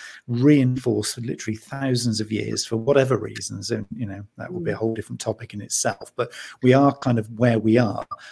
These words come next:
Speaker 1: But do you feel then that if there is no, like, an acceptance of this kind of more blended, you described it as blended working,
Speaker 2: Mm.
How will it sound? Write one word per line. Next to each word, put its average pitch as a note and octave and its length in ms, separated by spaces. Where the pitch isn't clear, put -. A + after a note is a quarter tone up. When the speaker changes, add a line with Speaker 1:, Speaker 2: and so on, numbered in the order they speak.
Speaker 1:
But F#3+ 300
do G#3+ 100
you B3 220
feel A3+ 580
then G2+ 360
that A#2+ 200
if E3 240
there D#3 240
is F3+ 180
no, D3 460
like, C3+ 260
an C3 80
acceptance - 1120
of A#2 160
this A#2+ 200
kind A2+ 300
of G#2+ 140
more A2+ 140
blended, B2 640
you A#2 100
described A2+ 440
it G#2+ 120
as A2 80
blended B2+ 640
working, G#2+ 600
Speaker 2:
Mm. F3+ 160